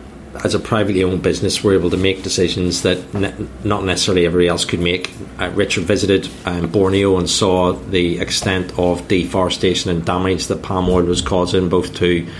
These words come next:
um, animals and the wider landscape, but also to people. And we have a history of being disruptors, and going back to, um, Richard's father, Malcolm, Richard felt that actually we could do this, and, and then set what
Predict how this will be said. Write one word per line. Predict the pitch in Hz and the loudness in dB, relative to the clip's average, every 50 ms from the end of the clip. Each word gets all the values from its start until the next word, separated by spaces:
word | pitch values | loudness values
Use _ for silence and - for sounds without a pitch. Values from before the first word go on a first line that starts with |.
| - - - - - - | -14 -14 -14 -14 -10 -4
um, | 98 95 90 87 85 87 85 82 82 - - - - - - - - - | -2 0 0 0 0 0 0 -2 -2 -4 -10 -14 -16 -16 -16 -12 -6 -2
animals | 107 101 101 101 98 95 95 92 87 - | -2 0 2 2 4 4 4 4 2 0
and | 95 95 90 85 | 0 0 0 2
the | 85 | 2
wider | 85 92 90 87 90 | 2 2 2 4 4
landscape, | 90 90 87 90 92 - - - 101 - | 4 2 2 0 0 -2 0 -2 0 0
but | 98 92 | 2 2
also | 92 87 87 - - 90 | 2 2 2 0 -2 -2
to | 73 | -2
people. | - - 92 85 82 110 107 - - - - - - - - | 0 0 0 0 2 0 -2 -2 -4 -10 -14 -14 -16 -10 -6
And | - 95 92 90 90 85 - - - - - - - - - - | -2 0 0 0 0 -2 -4 -8 -10 -10 -10 -10 -10 -8 -4 -2
we | 95 87 | 0 0
have | 85 - 90 | 0 0 -2
a | 85 | -2
history | 110 117 113 - - - 110 98 92 87 | 0 0 0 0 0 2 2 2 4 2
of | 85 87 87 - | 2 0 0 0
being | - 95 90 95 | 0 2 2 2
disruptors, | 95 95 - - 110 95 - - 110 101 98 - 95 92 | 0 0 0 0 0 0 0 0 0 0 0 -2 -4 -4
and | 90 87 87 87 - | -4 -2 -4 -4 -2
going | - 101 92 87 85 | 0 0 2 2 0
back | 90 87 - - | 0 -2 -2 0
to, | - 90 85 - - - - - | 0 0 0 -2 -6 -10 -8 -4
um, | 90 90 87 87 85 87 85 - | -4 -4 -4 -4 -6 -6 -6 -4
Richard's | 95 98 - - 92 - | -4 -4 -4 -4 -4 -4
father, | - - 92 87 87 90 | -2 0 0 2 2 2
Malcolm, | 87 90 90 90 90 - 107 101 98 - - - - - - - - - | 2 2 2 2 2 0 0 0 -2 -2 -6 -12 -14 -14 -16 -8 -2 -2
Richard | 95 90 - - 98 85 - - - - - | 0 0 0 0 -2 -2 -4 -6 -10 -12 -6
felt | - - 101 90 90 90 | -2 2 2 2 2 2
that | - 95 90 | 0 -2 0
actually | 87 87 - - 104 | -2 -2 -2 0 0
we | 87 90 | 0 0
could | 87 - - | 0 0 -2
do | - 92 87 82 | 0 2 2 2
this, | 82 92 90 - - - | 2 2 2 2 0 -2
and, | - - 95 90 - - - | -2 -4 -6 -6 -6 -4 -4
and | 101 92 95 95 | -2 0 0 2
then | 101 95 95 95 92 87 87 - - | 2 2 0 0 -2 -4 -6 -10 -10
set | - - - - 101 101 - - | -6 -4 -2 -2 -2 -2 -4 -4
what | 98 98 95 | -2 -2 -2